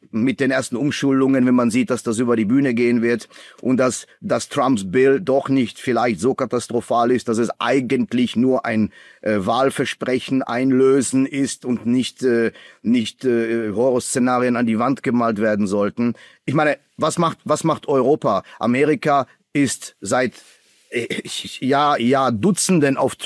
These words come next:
auf Pump gewachsen. Europa versucht jetzt, in diese Fußstapfen zu treten.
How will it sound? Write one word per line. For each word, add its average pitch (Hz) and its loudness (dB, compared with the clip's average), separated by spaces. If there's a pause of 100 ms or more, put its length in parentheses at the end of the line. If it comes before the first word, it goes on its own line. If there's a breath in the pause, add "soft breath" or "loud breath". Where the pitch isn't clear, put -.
auf 131 -2
Pump 139 0
gewachsen. 139 -2 (300 loud breath)
Europa 135 2
versucht 120 -2
jetzt, 120 -2
in 113 0
diese 110 2
Fußstapfen 110 -4
zu 95 -10
treten. 85 -8